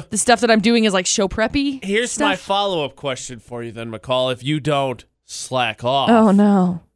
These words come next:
Speaker 2: do you get home each day? Do you, uh,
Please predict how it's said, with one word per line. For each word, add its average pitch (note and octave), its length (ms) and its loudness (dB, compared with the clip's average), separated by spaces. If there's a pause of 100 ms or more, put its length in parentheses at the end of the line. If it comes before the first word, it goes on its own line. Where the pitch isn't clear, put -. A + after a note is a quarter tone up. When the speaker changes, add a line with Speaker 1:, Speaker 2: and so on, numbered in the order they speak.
(760)
Speaker 2:
do D3 100 -12
you G3+ 140 -6
get F3+ 240 -2
home G3+ 500 -2
each C#3 380 -8
day? A#2+ 520 -2 (920)
Do E3 100 -2
you, A3+ 240 -2 (360)
uh, D3+ 420 -2